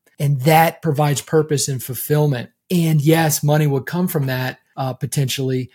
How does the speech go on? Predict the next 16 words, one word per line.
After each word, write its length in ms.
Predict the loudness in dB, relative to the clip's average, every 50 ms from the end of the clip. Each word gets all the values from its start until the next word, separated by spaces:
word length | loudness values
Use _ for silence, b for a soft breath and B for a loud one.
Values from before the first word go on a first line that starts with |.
| b b
but 160 | -6 -4 0
that's 320 | 2 2 2 2 2 0 2
not 480 | 4 4 4 4 4 2 -2 -6 -8
the, 440 | -4 -2 -2 -2 0 -2 -4 -6 -8 _ -8
the 140 | -6 -2 0
number 320 | 2 2 4 4 4 4
one 440 | 4 2 2 0 0 0 -2 -4 -6
point 420 | -8 -10 -4 0 2 4 4 2
of 80 | 0 -2
it. 180 | -6 -10 -10 _ _ _ _ _ -4
And 140 | -4 -2
so 180 | 0 0 0 0
it's 120 | 0 -2
fulfilling 480 | -2 -2 -4 -2 2 2 4 4 4 2
for 120 | 2 0
you. 460 | 2 4 6 6 6 8 6 6 2